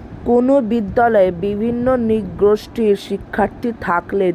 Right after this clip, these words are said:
তাদের চাহিদা অনুসারে প্রত্যাবেক্ষক তাদের মাতৃভাষার মূল্যায়ন নির্দেশনা ব্যাখ্যা করার সুব্যবস্থা নেবেন। এরপরে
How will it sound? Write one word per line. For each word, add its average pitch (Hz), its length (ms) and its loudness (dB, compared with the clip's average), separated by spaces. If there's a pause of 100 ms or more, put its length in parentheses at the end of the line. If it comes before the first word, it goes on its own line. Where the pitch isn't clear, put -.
তাদের 175 320 2 (140)
চাহিদা 190 460 2 (100)
অনুসারে 185 600 2 (760)
প্রত্যাবেক্ষক 220 1160 2 (180)
তাদের 190 440 2
মাতৃভাষার 202 840 0
মূল্যায়ন 196 720 4 (200)
নির্দেশনা 196 760 -2
ব্যাখ্যা 190 480 2
করার 185 280 2
সুব্যবস্থা 185 880 0
নেবেন। 208 400 2 (1120)
এরপরে 233 560 4